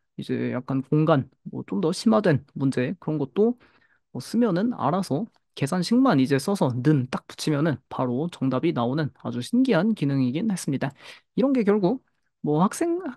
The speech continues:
<laughs> 생산성 향상에 기여할까요? 학생들 입장에선 상당히 좋을 것 같습니다.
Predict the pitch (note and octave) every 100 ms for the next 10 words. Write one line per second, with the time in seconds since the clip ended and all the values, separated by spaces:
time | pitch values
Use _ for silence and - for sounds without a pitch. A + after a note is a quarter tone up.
0 | _ - C#3+ B2+ B2 G3 B3 C4+ - G#3+
1 | F#3+ F3 F#3+ F#3 E3+ D3 - C3+ C#3 G#3
2 | D#3 C#3 - - - - B3+ E4 E4 D#4
3 | A#3+ E3 A#3+ A#3 E3 A3+ - D4+ C4+ A#3
4 | C4+ E3+ G3 D3+ D3 B2+